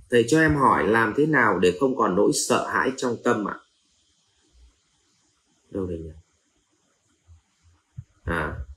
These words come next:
sợ không báo hiếu được, sợ nghèo, sợ người khác ghét à?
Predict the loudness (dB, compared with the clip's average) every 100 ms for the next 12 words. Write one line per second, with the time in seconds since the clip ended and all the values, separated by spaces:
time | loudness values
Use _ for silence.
0 | _ _ _ _ -2 0 0 2 2 4
1 | 4 4 4 6 6 6 -2 -16 -20 _
2 | -20 _ _ _ -4 0 0 2 4 4
3 | 0 -4 -18 _ _ _ -20 _ 0 2
4 | 4 4 4 -2 2 2 2 0 -2